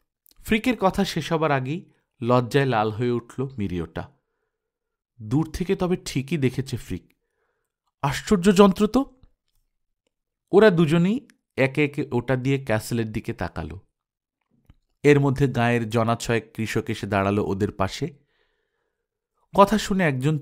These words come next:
চমকে উঠল ভীষণ, বলল, "এ কেমন কথা? ধোঁয়া উঠছে ওই দুর্গের ভেতর থেকে?"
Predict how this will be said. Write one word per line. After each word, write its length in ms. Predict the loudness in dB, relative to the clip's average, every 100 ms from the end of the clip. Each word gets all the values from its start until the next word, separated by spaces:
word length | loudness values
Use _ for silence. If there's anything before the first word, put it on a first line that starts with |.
| -6
চমকে 380 | -4 -2 -2 -6
উঠল 260 | -4 -6
ভীষণ, 460 | -4 -6 -6 -8 -10 _ _ _ _ -2
বলল, 280 | 2 2 0 _ _ _ _ _ _ -4
"এ 120 | 0
কেমন 280 | 2 2 2
কথা? 440 | -2 -6 -10 -12 _ _ _ _ _ -20 -14
ধোঁয়া 260 | -4 0 2
উঠছে 360 | 2 -2 0
ওই 80 | 2
দুর্গের 340 | 2 2 2
ভেতর 220 | 2 2 0
থেকে?" 400 | -4 -4 -4